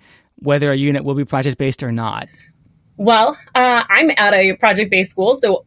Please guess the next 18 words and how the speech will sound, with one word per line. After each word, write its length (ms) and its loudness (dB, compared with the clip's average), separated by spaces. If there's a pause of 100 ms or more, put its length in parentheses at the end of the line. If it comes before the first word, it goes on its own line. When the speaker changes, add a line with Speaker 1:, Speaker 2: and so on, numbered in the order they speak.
Speaker 2:
all 260 4
of 80 0
mine 400 2
are 160 2
going 220 2
to 60 0
be 220 2 (220)
project-based. 1000 0
But, 400 2 (180)
like, 280 2
really, 480 2
in 160 2
doing 300 2
that 220 4
and 100 2
in 120 2
coaching 440 0
with 220 0